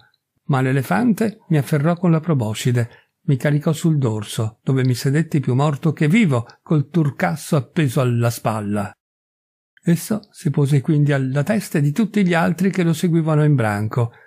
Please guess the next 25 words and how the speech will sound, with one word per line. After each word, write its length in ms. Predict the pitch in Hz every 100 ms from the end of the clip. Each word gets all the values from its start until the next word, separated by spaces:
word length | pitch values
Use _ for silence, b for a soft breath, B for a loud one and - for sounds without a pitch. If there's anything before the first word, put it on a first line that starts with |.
| b b
e 120 | 156
mi 120 | 147
portò 320 | 165 175 156 196
fino 260 | - 214
ad 120 | 202
un 140 | 160 139
luogo 380 | 113 110 117 127
dove, 420 | 139 156 135 131 B B B _ _
avendomi 500 | 127 123 123 120 117
posto 300 | 123 117 156
a 40 |
terra, 380 | 156 220 208 185
si 200 | - 196
ritirò 540 | 190 170 180 104 101
con 280 | - 135 131
tutti 320 | - 247 -
quelli 280 | 196 180 196
che 120 | 185
l'accompagnavano. 960 | 165 147 143 120 113 104 101 104 107 104 b b b b _ _ _ _
Immaginate 680 | 202 170 123 107 127 202 143
lo 100 | 110
stato 320 | 101 117 107
in 80 | 113
cui 200 | 113 123
ero. 480 | 120 117 120 120